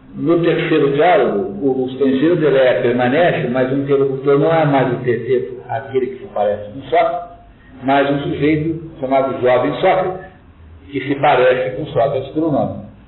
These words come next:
Logo, tanto num caso quanto no outro, o Sócrates é preservado apenas na figura do interlocutor. O Tepeto no sofista e o, e o, e o jovem Sócrates no político.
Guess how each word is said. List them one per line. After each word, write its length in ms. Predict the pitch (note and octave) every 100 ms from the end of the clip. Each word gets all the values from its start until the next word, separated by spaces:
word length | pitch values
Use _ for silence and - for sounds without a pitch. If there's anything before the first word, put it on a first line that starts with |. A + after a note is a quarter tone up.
| - - - - -
Logo, 380 | C3 D#3 D#3 D#3+
tanto 220 | F3+ F3+
num 140 | D#3 D3
caso 300 | A#2 A2+ C#3+
quanto 200 | C#3+ D#3+
no 60 |
outro, 440 | D#3+ - - - - - -
o 320 | - C#3 C#3 C#3
Sócrates 440 | D3 D3 D3 D3
é 60 | D3
preservado 760 | - D#3+ D3 C#3 C#3 C#3 C#3+ B2+
apenas 520 | - D3 F3 E3+ C3+
na 420 | C3 C#3+ D#3 D3+
figura 400 | - - D3 D#3
do 120 | D3
interlocutor. 800 | D3 D3+ D3+ D3+ D3+ A2+ G#2+ - - -
O 80 | -
Tepeto 580 | - C#3 C#3 B2 A#2 G#3
no 180 | G#3 G#3
sofista 680 | G#3 D#3 E3 D#3+ F#3+ - -
e 160 | C3
o, 360 | B2+ C3 C#3 - - - -
e 140 | A#2+
o, 560 | A#2+ A#2 A2+ A2 G#2+ - - - -
e 80 | A#2+
o 60 | A2
jovem 460 | B2 A#2 A#2+ A#2+
Sócrates 520 | B2 A#2+ B2 - B2+
no 80 | B2
político. 440 | B2 D3 A2 G#2+